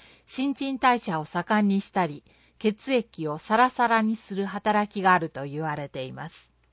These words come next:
水溶性で熱に弱いので、生で食べると効率よく摂取することができます。一方で、調理すると成分が損失し、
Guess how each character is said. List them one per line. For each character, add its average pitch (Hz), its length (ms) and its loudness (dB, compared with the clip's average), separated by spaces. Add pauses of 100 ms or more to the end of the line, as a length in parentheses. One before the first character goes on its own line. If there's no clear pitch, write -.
(260)
水 269 260 0
溶 277 220 2
性 240 280 -2
で 214 240 -2
熱 208 380 0
に 214 160 0
弱 175 300 2
い 180 60 -2
の 156 140 -8
で、 139 240 -12 (420)
生 269 280 4
で 175 180 -4
食 185 140 -4
べ 190 140 0
る 170 100 -2
と 165 180 -6
効 240 240 2
率 247 340 -6
よ 214 140 -2
く 165 320 -18
摂 240 320 0
取 175 100 -2
す - 160 -8
る 160 100 -4
こ 175 120 -6
と 156 100 -6
が 139 120 -4
で 120 140 -16
き - 140 -18
ま 135 140 -14
す。 - 220 -20 (960)
一 190 160 -4 (120)
方 285 180 4
で、 170 320 -2
調 247 220 4
理 196 100 4
す 175 180 -6
る 165 120 -6
と 160 320 -6 (100)
成 247 320 6
分 175 300 -2
が 156 180 -2
損 226 300 0
失 - 360 -10
し、 - 340 -4